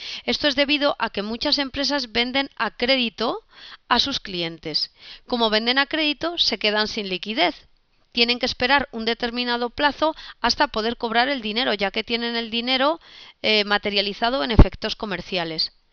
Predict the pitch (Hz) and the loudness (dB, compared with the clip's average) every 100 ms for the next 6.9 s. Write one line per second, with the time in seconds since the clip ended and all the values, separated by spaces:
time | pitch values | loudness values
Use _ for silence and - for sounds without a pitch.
0 | _ - - - 226 214 208 214 214 214 | _ -20 -20 -6 -2 0 0 0 0 0
1 | 208 220 208 208 196 208 277 269 196 - | -2 2 2 2 0 -2 -4 0 -2 -2
2 | 180 180 - 220 233 277 294 285 - 254 | 0 0 0 -2 -2 -2 0 0 0 -2
3 | 285 285 - 240 208 - 339 320 254 220 | -2 -4 0 2 2 -2 -6 -4 -2 -2
4 | 226 247 247 247 226 226 - 254 226 202 | 0 0 0 0 0 0 0 -2 -2 -2
5 | 190 - 220 226 220 - 226 208 - - | -4 -2 -6 0 -2 0 -4 4 4 4
6 | - 185 185 160 175 165 147 - - | -2 -8 -8 -10 -10 -10 -10 -10 -12